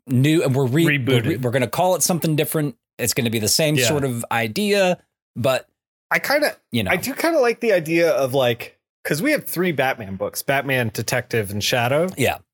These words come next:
Speaker 2: And it would be interesting if they were all like, like, "Oh, we just had Batman for a while, and then we rebooted, and then we have Batman and Detective, and then we rebooted, and we have Batman, Detective, and Shadow."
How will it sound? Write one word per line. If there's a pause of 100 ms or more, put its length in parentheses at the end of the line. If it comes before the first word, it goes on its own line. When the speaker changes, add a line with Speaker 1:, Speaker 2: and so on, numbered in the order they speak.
Speaker 2:
And
it
would
be
interesting
if
they
were
all
like, (520)
like,
"Oh,
we
just
had
Batman
for
a
while,
and
then
we
rebooted, (380)
and
then
we
have
Batman
and
Detective,
and
then
we
rebooted,
and
we
have
Batman,
Detective,
and
Shadow."